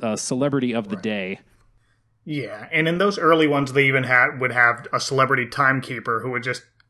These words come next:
Speaker 2: come down the ramp, ring the bell to start and end the match, and that's it. Uh, they don't really do that one so much everymore, anymore, but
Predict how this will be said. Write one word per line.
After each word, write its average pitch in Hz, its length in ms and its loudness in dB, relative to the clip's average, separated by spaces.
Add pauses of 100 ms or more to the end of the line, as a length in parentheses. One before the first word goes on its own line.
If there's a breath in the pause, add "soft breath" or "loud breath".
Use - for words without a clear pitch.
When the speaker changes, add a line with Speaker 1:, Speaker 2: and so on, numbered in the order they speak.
(100)
Speaker 2:
come 170 300 -2
down 180 220 4
the 175 60 -2
ramp, 151 380 2 (400 soft breath)
ring 139 280 -2
the 160 80 0
bell 147 240 6
to 147 80 2
start 151 420 2
and 139 100 -8
end 131 220 -4
the 123 40 -6
match, 117 440 -8
and 107 220 -18
that's 113 360 -10
it. 113 260 -14 (1080 soft breath)
Uh, 127 140 -6
they 156 160 4
don't 185 160 0
really 175 220 4
do 156 180 0
that 160 300 4
one 131 260 -4
so 127 180 -8
much 120 220 -8
everymore, 120 500 -10 (200)
anymore, 117 360 -12
but 117 240 -8